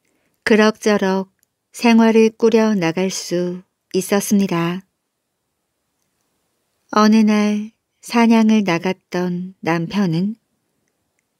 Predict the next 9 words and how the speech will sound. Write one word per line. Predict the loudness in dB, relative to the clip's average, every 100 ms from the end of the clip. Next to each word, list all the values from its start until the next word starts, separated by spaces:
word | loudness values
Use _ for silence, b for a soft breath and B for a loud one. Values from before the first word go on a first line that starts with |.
| _ -8
사냥에 | 0 2 4 4 4 2 0
정신이 | -2 -4 -2 0 0 0
팔린 | -2 -4 -2 -2 -4 -4
나머지 | -2 -2 -4 -6 -6 -6 -8 _ _ _ _ _ _ _ _ _ _ _
해지는 | 2 2 4 4 4 4
줄도 | 2 2 0
모르고 | 0 -2 -2 -4 -4 -6 -6 -12 _ _ _ _ _ _ _ _ _ _ _ _ _ _ _ -20 _ _
사냥을 | -2 2 4 4 4 2 2 2
하다가 | 0 -2 -4 -4 -4 -8